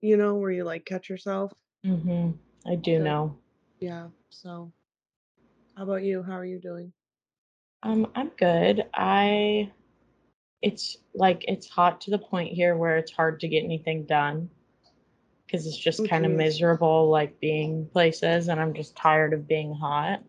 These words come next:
Speaker 2: Um,
Speaker 1: Yep.
Speaker 2: so, yeah, that's where I'm at. I'm dog sitting for Kimma today, uh, and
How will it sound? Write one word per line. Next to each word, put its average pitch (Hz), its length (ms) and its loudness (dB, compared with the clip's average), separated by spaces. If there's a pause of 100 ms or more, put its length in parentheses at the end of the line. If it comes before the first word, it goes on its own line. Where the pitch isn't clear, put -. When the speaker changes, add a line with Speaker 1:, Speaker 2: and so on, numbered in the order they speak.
(260)
Speaker 2:
Um, 156 560 0
Speaker 1:
Yep. 208 180 -4 (2250)
Speaker 2:
so, 349 300 8
yeah, 262 360 6 (260)
that's 311 200 -10
where 254 100 -2
I'm 208 140 0
at. 196 300 2
I'm 208 380 0
dog 180 400 0
sitting 180 480 0
for 170 400 -6 (540)
Kimma 175 360 -2
today, 170 480 2 (440)
uh, 170 460 -4
and 175 500 -2